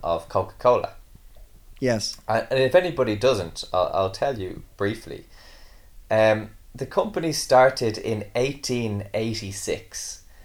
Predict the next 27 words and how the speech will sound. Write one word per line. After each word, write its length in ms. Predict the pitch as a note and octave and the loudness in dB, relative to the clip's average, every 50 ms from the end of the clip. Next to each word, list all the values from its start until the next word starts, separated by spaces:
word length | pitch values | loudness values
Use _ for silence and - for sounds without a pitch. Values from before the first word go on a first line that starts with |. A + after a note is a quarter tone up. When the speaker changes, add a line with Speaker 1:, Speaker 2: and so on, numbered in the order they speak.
| - - - - - - | -20 -20 -20 -20 -18 -10
Speaker 1:
um, 380 | - - F#2+ F#2+ F2+ F2 F2 - - - - - _ - - - - - | -4 -2 0 0 0 0 -2 -6 -14 -20 -20 -20 _ -20 -20 -20 -12 -6
in 200 | A2+ A2 G#2+ G2+ - | -4 -4 -2 -2 -4
Atlanta, 840 | G#2+ G#2 - G#2+ G#2 A2 A#2+ B2 B2+ - - A#2 G#2 G#2 G2+ G2+ - - - | -4 -2 0 2 4 4 4 4 2 2 4 4 4 4 2 -4 -10 -12 -6
Georgia, 560 | - A#2 G#2+ G2+ F#2+ F#2 - F#2 F2 - - - - - | 0 4 4 6 4 4 2 2 0 0 0 -4 -14 -14
in 100 | - F#2+ | -12 -10
the 60 | F#2 F2+ | -8 -4
U 120 | F2+ F2+ | -2 0
S 180 | F2+ F2 - - | 0 0 0 0
A. 200 | F#2 D#2+ - - - - - - - - - - - - - | -2 -2 -2 -4 -8 -16 -20 -20 -20 -20 -20 -20 -20 -14 -8
And 120 | - A2 A2 | -4 -2 0
it 60 | G#2+ | 2
was 160 | A2+ A2+ - | 2 0 0
started 540 | - - - C#3+ D3 D#3 D#3 - C#3 A#2 - | 0 0 2 4 4 2 2 -2 -6 -2 2
by 160 | A2+ A2+ G#2+ | 4 6 6
a 120 | G#2 G#2+ | 6 4
pharmacist 880 | G#2 - - - B2 B2+ C3+ B2+ G#2+ G#2 - G2+ A#2+ - - - - - - - - - - - - - - | 2 -2 2 6 8 8 8 8 4 -2 -4 -4 -6 -6 -8 -12 -14 -16 -18 -20 -20 -20 -20 -20 -20 -20 -6
called 500 | - - G#2+ G2+ G2+ G2+ G2+ G2+ G2 G2+ | 0 2 4 4 4 2 -2 -8 -12 -4
John 460 | - A#2 A2+ A#2+ B2 A#2+ A#2+ G#2+ G#2 | 0 2 4 4 4 2 0 -4 -8
Pemberton. 600 | - - B2 A#2+ A#2+ G#2 G2+ F2+ - - - C#2 - - - - - - - - - - - - - - - - - - - - | -4 0 0 0 0 0 -2 -2 -4 -6 -12 -12 -14 -18 -20 -20 -20 -20 -20 -20 -20 -20 -20 -20 -20 -20 -20 -20 -20 -20 -14 -8
Um, 320 | - G#2 G#2 G2+ G2+ G2+ G2+ | -2 2 4 4 4 4 2
and 120 | - G#2+ G#2 | -2 -6 -4
he 180 | G2+ G2+ D#3 | -4 -4 -2
sold 380 | D3 - - C3 B2 B2 A#2+ A#2+ | -2 2 6 6 6 6 6 2
the 140 | - - G#2+ | 0 -4 -6
first 420 | G2+ - - B2 B2 A#2+ - - - - - - | -6 -2 0 0 0 0 -2 -6 -12 -10 0 6
bottles 460 | G#2+ G#2 G#2 C3 C3 B2 B2+ - - - - | 6 6 6 6 2 -4 -4 -4 -4 0 4
of 300 | G#2 G#2 G#2 G2+ G#2 | 6 6 6 4 2